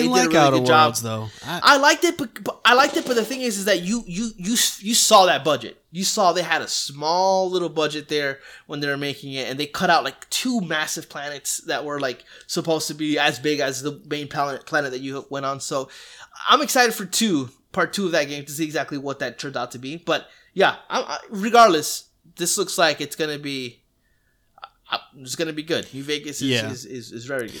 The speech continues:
Speaker 2: Yeah.
Speaker 1: Now, before we move on, I got one more little thing. I, I think just looking beyond the Fallout story, I think what this also shows is that, uh, Microsoft, rightfully, um, is,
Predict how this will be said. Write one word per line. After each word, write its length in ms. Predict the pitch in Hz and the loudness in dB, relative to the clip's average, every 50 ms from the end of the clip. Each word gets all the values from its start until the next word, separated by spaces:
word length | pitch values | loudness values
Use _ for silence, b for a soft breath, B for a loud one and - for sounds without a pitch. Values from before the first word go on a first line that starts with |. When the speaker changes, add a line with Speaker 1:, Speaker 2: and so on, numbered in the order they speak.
| - - | -16 -14
Speaker 2:
Yeah. 120 | 117 113 110 | -14 -8 0
Speaker 1:
Now, 220 | 151 151 151 147 135 | 2 4 4 4 4
before 280 | 143 151 - 185 202 | 2 0 2 2 4
we 100 | 196 190 | 4 4
move 220 | 190 185 175 156 156 | 4 4 4 4 4
on, 140 | 151 143 | 4 2
I 40 | 135 | 2
got 200 | 120 127 123 120 | 2 2 0 0
one 240 | 120 120 131 131 135 | 0 0 0 2 2
more 140 | 135 131 131 | 2 2 2
little 160 | 123 123 117 | 0 0 -2
thing. 340 | - - 117 113 113 117 - - | -4 -6 -8 -8 -8 -8 -10 -8
I, 120 | - 143 - 127 | -8 -6 -4 -4
I 120 | 135 135 | -4 -4
think 240 | - 165 165 156 131 | -2 -4 -4 -4 -4
just 220 | - 156 135 - | -4 -4 -2 -2
looking 360 | 147 147 143 156 147 147 139 - - - 175 | -2 -2 -2 -2 -2 -4 -4 -6 -10 -12 -8
beyond 520 | 143 143 135 127 127 135 139 143 139 135 123 | -4 -2 0 2 2 2 2 2 0 -2 -4
the 80 | 131 123 | -6 -6
Fallout 440 | - - 123 127 131 131 131 131 - | -2 0 0 2 2 2 0 0 -2
story, 460 | - - 147 139 139 139 135 139 131 | -2 -2 -2 -2 -2 -2 -2 -4 -4
I 100 | - 120 117 | -4 -6 -4
think 240 | - 135 131 120 | -4 -4 -4 -4
what 140 | 131 123 - | -6 -6 -4
this 160 | - 131 117 - | -4 -2 -2 -2
also 420 | - 117 123 131 127 - 156 139 135 | 0 0 0 2 2 0 0 0 0
shows 520 | - - 156 147 143 143 143 143 135 - | 0 0 0 0 0 0 0 -2 -2 -4
is 300 | - 127 127 120 110 113 | -4 -4 -4 -2 -2 -2
that, 280 | 120 117 117 113 113 - _ b b b b b b b b b - | -2 -2 -2 -2 -4 -8 _ b b b b b b b b b -6
uh, 280 | 120 123 120 117 117 | -4 -2 0 0 0
Microsoft, 920 | 113 117 120 131 139 139 - 151 131 - - 143 139 135 135 131 - - 127 | 0 0 0 0 0 -2 -2 -2 0 0 2 2 2 0 0 -2 -2 0 2
rightfully, 560 | 175 202 185 - - 123 113 110 107 110 120 B B B B B B B B | 2 2 2 0 -4 -6 -6 -6 -6 -8 -10 B B B B B B B B
um, 440 | 127 131 131 127 123 120 117 120 120 - | 0 2 4 4 4 4 2 0 -2 -2
is, 520 | 127 139 135 131 127 123 120 117 - - | -2 0 2 2 2 2 4 4 4 2